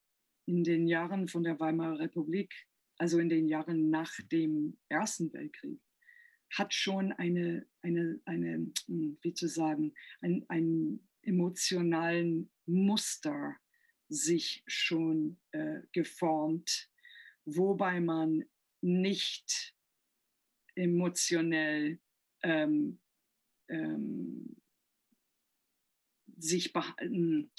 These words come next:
wie zu sagen, I, I think I'm gonna say this auf, äh, auf Englisch, because it's, it's a little bit difficult for me to think of how to formulate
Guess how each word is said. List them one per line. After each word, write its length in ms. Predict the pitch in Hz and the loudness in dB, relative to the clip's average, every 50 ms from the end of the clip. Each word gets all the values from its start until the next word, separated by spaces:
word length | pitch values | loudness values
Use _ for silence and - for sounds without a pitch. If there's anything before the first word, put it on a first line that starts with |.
| - _ | -20 _
wie 140 | - 185 180 | -6 -4 -4
zu 120 | - - 160 | -2 -4 -2
sagen, 440 | 151 160 156 156 147 147 151 151 - - - - - - - - _ _ | -2 0 0 0 0 0 -2 -2 -6 -12 -18 -18 -18 -18 -20 -20 _ _
I, 60 | - 190 - - | -4 -2 -2 -2
I 40 | |
think 160 | 175 208 190 196 | -2 0 0 2
I'm 100 | 196 180 | 2 2
gonna 160 | 185 180 170 | 2 2 2
say 180 | - - 170 | 2 0 0
this 160 | 151 156 - - | 0 -2 -2 -2
auf, 160 | 165 151 - _ _ | -2 -4 -4 _ _
äh, 260 | 123 131 - 175 - - _ _ | -4 -2 -2 -4 -6 -6 _ _
auf 140 | 170 165 - | -4 0 0
Englisch, 380 | 165 170 170 165 156 - - - | 0 2 2 0 0 -2 -2 -2
because 460 | 180 175 - 185 175 185 175 175 180 | -2 0 0 0 0 0 -2 -2 -4
it's, 260 | - - - - 311 - _ _ _ _ - | -4 -4 -6 -6 -6 -8 _ _ _ _ -8
it's 180 | 175 - - | -6 -2 0
a 80 | 170 175 | 2 2
little 180 | 180 185 175 170 | 4 4 2 2
bit 220 | - - - - | 0 -2 -4 -4
difficult 300 | 175 160 160 170 165 - | -4 -2 -2 -2 -4 -2
for 100 | - 160 | -4 -2
me 80 | 165 160 | -2 0
to 80 | 147 | -2
think 220 | 160 - 165 156 165 | -2 -2 -2 -2 -2
of 80 | 147 | -2
how 100 | 147 156 | -2 -2
to 60 | 151 143 | -4 -4
formulate 840 | - - 170 170 165 165 165 160 151 143 139 143 147 - - - | -4 -4 -2 0 2 2 2 2 2 2 2 0 -2 -2 -6 -10